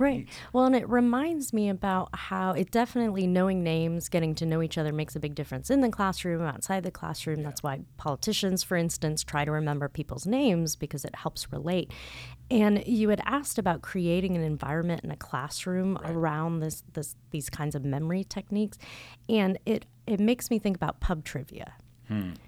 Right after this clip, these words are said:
Speaker 1: So you go to a bar, you drink with friends. Do you play pub trivia,
Speaker 2: N-,
Speaker 1: Rob?
Speaker 2: I've done it a few times. I,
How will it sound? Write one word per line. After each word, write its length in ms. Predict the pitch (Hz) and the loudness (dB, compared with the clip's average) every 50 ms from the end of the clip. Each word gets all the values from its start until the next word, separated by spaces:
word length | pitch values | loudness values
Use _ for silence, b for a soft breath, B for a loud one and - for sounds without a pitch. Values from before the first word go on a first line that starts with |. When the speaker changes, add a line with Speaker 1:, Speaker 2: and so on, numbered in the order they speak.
| b b b - | b b b 2
Speaker 1:
So 320 | - 196 180 170 165 156 | 6 8 8 8 8 6
you 180 | 160 180 196 190 | 4 0 0 4
go 140 | 156 233 220 | 6 6 8
to 120 | 220 208 | 8 8
a 40 | 190 | 6
bar, 340 | 165 180 175 175 180 170 170 | 6 6 6 8 8 6 6
you 140 | 175 160 | 4 2
drink 220 | 156 175 190 190 143 | 2 2 2 2 2
with 160 | 185 156 - | 0 -2 0
friends. 240 | - 170 156 151 160 | 0 0 0 0 -2
Do 100 | 156 196 | 0 2
you 120 | 190 196 185 | 2 2 0
play 420 | - - - - 185 170 160 165 | -4 -10 -6 -2 0 0 0 0
pub 300 | 165 - - 175 156 156 | -2 -4 -4 -4 -4 -4
trivia, 300 | - - 170 156 170 170 | -2 -4 -2 0 2 2
Speaker 2:
N-, 60 | 120 | 4
Speaker 1:
Rob? 160 | 131 - 175 | 4 4 4
Speaker 2:
I've 220 | - 110 110 107 92 | 2 2 0 0 2
done 220 | 113 113 110 113 | 2 2 4 4
it 80 | 113 104 | 2 0
a 60 | 98 | 0
few 180 | - - 104 98 | -2 -2 -2 -2
times. 420 | - 104 104 98 98 92 87 - | -2 -2 -2 -2 -2 -2 -2 -2
I, 480 | 90 85 87 87 - - 85 87 90 | -2 -2 -4 -4 -6 -6 -6 -6 -6